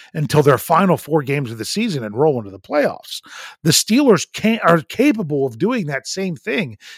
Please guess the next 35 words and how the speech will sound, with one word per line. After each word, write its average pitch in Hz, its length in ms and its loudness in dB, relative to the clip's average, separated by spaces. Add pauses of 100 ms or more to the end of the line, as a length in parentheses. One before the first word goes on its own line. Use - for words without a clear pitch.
especially 214 460 -2
being 156 260 2
a 147 40 0
young 147 260 2
team 233 260 -2
trying 170 360 -2
to 160 60 -2
get 147 140 0
it 147 120 0
all 147 120 4
together, 139 440 -4 (340)
trying 165 400 2
to 147 60 -4
come 156 260 -2
off 156 180 0
of 131 140 -12
a - 20 -6
short 151 300 -6
week 190 240 -6
to 143 80 -4
roll 143 320 4
into 233 180 -2
that, 107 380 -10 (280)
um, 135 200 -2
from, 123 360 -10 (220)
from 151 220 2
when 143 180 4
this 135 180 0
is 127 100 -10
being, 123 360 -4 (380)
uh, 127 180 0
recorded, 120 540 -6
as 107 100 -12
they 120 140 -2
haven't, 113 280 -2